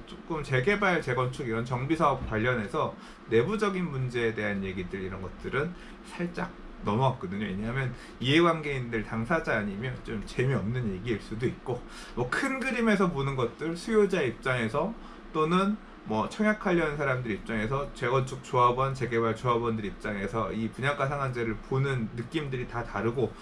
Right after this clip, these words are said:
그다음에 이런 정책을 펴려고 하는 정부 입장에서 목표하는 것 그리고 얻을 어떤 시장이 어떻게 대응할 거냐 이런 부분 부분마다 조금 이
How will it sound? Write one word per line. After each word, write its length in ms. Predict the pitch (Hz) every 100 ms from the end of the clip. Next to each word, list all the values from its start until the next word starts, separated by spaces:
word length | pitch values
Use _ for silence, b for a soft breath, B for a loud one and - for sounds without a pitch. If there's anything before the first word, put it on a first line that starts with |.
| B B -
그다음에 500 | 160 170 170 175 156
이런 220 | 160 170
정책을 560 | 156 147 - 180 165 165
펴려고 480 | 190 175 165 156
하는 420 | 135 131 131 127 -
정부 360 | - 135 135 185
입장에서 680 | 147 - 127 123 110 165 220 - B B -
목표하는 580 | 127 127 - 151 127 113
것 180 | 101 98 -
그리고 440 | - 117 117 117 87
얻을 680 | 117 123 151 143 139 135 135 -
어떤 240 | - 214 165
시장이 560 | 214 196 160 143 135 -
어떻게 360 | 110 - - 131
대응할 420 | 113 120 117 113
거냐 180 | 113 110
이런 260 | 127 135 B B B -
부분 280 | 165 214 202
부분마다 640 | 202 196 180 165 151 139
조금 400 | 147 - 151 127
이 240 | 113 110